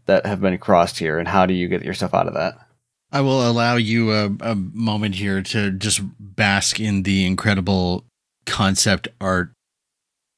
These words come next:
Speaker 2: of the <laughs> final shot of this minute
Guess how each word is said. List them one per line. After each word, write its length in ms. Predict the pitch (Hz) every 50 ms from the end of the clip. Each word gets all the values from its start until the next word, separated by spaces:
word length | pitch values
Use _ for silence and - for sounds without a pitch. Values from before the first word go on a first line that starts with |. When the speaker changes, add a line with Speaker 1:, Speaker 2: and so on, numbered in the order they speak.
| _ _
Speaker 2:
of 220 | 120 117 101 92 98
the 100 | 101 95
<laughs> 0 |
final 400 | - - 104 90 131 135 113 104
shot 420 | - - - 107 - - 123 -
of 200 | 135 117 131 127
this 200 | 123 135 - 139
minute 500 | 123 117 117 113 113 113 113 - 190 -